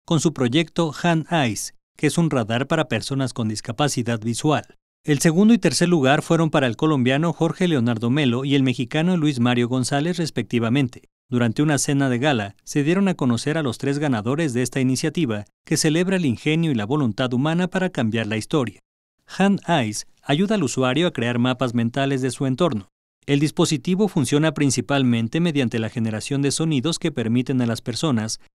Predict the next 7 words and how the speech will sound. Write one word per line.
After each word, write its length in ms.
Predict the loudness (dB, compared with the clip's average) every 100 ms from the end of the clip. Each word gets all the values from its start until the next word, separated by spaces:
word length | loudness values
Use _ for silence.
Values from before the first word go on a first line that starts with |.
| _
desarrollar 640 | -2 2 2 2 0 0
y 40 | 0
utilizar 440 | 0 -2 -2 -4
sus 140 | -4 -8
capacidades 800 | -4 -4 -2 -2 -2 0 -2 0
de 200 | -2 -2
ecolocalización. 1120 | -4 -2 -2 -2 -2 -4 -4 -4 -2 -2 -4